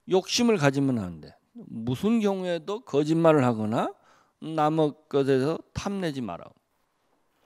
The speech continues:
남의 것을 훔치려고 하거나 거짓말을 하거나 그러면 안 돼.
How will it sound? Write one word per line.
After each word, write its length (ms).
남의 240
것을 240
훔치려고 520
하거나 500
거짓말을 560
하거나 400
그러면 380
안 180
돼. 140